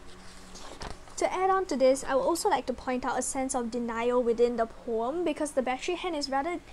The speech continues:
in denial in the fact that it thinks that it's making a big difference or that it's very important in the lives of others, as seen in, um,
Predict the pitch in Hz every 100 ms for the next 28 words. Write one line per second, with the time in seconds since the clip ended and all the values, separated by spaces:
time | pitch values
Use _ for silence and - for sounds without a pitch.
0 | - - - 311 294 269 277 262 247 262
1 | 294 302 - - 294 285 294 381 311 262
2 | 254 - - - - - - 285 - 381
3 | 403 - 254 269 - 254 247 285 254 226
4 | 214 - 254 240 240 247 247 254 - 240
5 | 233 - 247 226 247 262 254 - 233 -
6 | 240 240 254 240 226 220 247 240 - 247
7 | 226 233 285 - - - - 269 - 294
8 | 311 311 247 240 240 262 - - - -
9 | - - - - - - 240 247 240 233
10 | 233